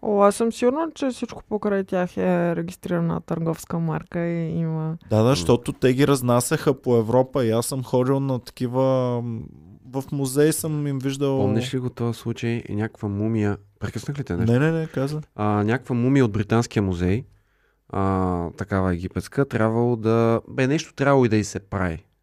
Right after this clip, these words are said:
Speaker 3: за да не се съсипе, някакви там обработки. И това можело да се направи само във Франция. Обаче във Франция закона бил, че,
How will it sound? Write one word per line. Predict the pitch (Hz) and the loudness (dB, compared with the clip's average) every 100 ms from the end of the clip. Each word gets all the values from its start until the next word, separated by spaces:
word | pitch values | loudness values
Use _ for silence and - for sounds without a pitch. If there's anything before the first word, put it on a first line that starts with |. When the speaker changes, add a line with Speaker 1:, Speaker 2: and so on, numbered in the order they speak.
| _ | _
Speaker 3:
за | 101 107 | -4 -2
да | 107 | 0
не | 101 | -2
се | 98 110 101 | -2 0 0
съсипе, | 98 95 - - - 120 139 | -2 -8 -6 -6 -2 -2 -2
някакви | 123 120 - | -2 -6 -8
там | - 107 107 | -2 0 2
обработки. | 98 101 87 92 - - - - - - | 2 0 2 0 -2 -10 -20 -20 -20 -14
И | 135 | -8
това | 143 156 | -2 2
можело | 143 139 127 | 2 2 0
да | 107 | 0
се | - | -4
направи | 110 104 123 | -6 -2 -2
само | 120 123 120 | 0 -2 -2
във | 95 | -4
Франция. | - 92 87 - 92 | -6 -6 -4 -6 -2
Обаче | 120 143 113 | 0 0 -4
във | 101 | -8
Франция | 120 127 117 | -4 -4 -4
закона | 101 98 117 110 | -8 -4 -2 0
бил, | 92 127 | 0 -2
че, | 131 - 123 | -2 -2 -2